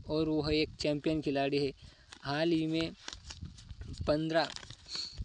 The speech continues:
पन्द्रह अगस्त दो हज़ार बीस को महेंद्र सिंह धोनी ने क्रिकेट के संन्यास ले लिया है। वह अभी एक, वह अभी, अ, आर्मी में लेफ्टिनेंट कर्नल के जनरल की पोस्ट पर है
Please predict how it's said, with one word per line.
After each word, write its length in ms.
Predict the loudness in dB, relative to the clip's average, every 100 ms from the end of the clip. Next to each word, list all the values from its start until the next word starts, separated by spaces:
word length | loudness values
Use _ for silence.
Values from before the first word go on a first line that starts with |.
| -2
पन्द्रह 420 | 0 0 0 2
अगस्त 560 | 2 2 0 -2 -2 -2
दो 300 | 0 2 0
हज़ार 360 | 0 0 2 2
बीस 360 | 2 2 0 -2
को 220 | 2 2 0 -10 -18 -16 -16 -10
महेंद्र 320 | -4 -2 0 0
सिंह 220 | 0 2
धोनी 280 | 2 2 2
ने 180 | 0
क्रिकेट 440 | 0 -2 0 -2 0
के 100 | 0
संन्यास 440 | 0 0 0 -2
ले 140 | 0 0
लिया 280 | 2 2
है। 160 | 2 0 -4 -14 -18 -16 -18 -20 -8 0
वह 180 | 2
अभी 440 | 2 0 0 2 4
एक, 500 | 2 0 -2 0 -2 -4
वह 280 | 0 2 2
अभी, 420 | 0 2 2 2
अ, 420 | 0 0 -2 -4 -2
आर्मी 360 | 0 2 0 0
में 240 | 0 -2
लेफ्टिनेंट 680 | 0 2 2 0 -2 -2 2
कर्नल 360 | 2 4 0
के 300 | 0 0 0
जनरल 400 | 0 -2 0 -2
की 180 | -2 -4
पोस्ट 380 | -4 0 0 -2
पर 200 | -2 0
है 160 | 0